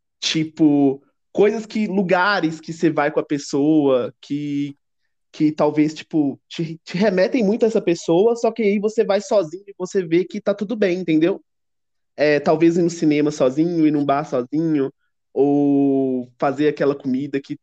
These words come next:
você gostava de fazer com a pessoa, mas fazer sozinho e ver que você tá conseguindo fazer aquilo de uma forma que não tá te machucando.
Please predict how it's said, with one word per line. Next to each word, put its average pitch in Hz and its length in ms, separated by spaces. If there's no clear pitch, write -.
você - 120
gostava 135 360
de - 80
fazer 135 240
com 139 60
a - 40
pessoa, 135 300
mas 139 160
fazer 143 180
sozinho 147 400
e 214 60
ver 185 160
que 208 240
você 165 140
tá 165 140
conseguindo 175 400
fazer 156 280
aquilo 151 560
de 139 220
uma 156 180
forma 160 540
que 165 220
não 160 240
tá 170 200
te - 140
machucando. 139 640